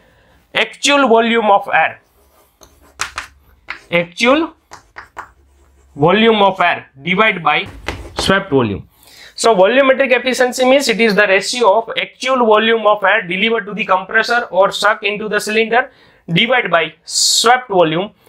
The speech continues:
It is called volumetric efficiency. So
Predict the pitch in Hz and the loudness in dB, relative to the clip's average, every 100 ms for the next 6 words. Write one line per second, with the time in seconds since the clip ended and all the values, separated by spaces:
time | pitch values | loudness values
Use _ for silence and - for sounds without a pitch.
0 | _ - 185 226 - 214 277 - - 147 | _ -4 -2 -2 0 0 0 -6 -8 0
1 | 180 208 170 160 302 - _ _ 160 160 | 0 2 0 -2 -6 -10 _ _ -6 -4
2 | 165 143 113 - - _ _ _ - - | -4 -2 -4 -6 -14 _ _ _ -20 -20
3 | _ _ _ - 226 233 233 233 226 | _ _ _ 0 2 4 6 4 2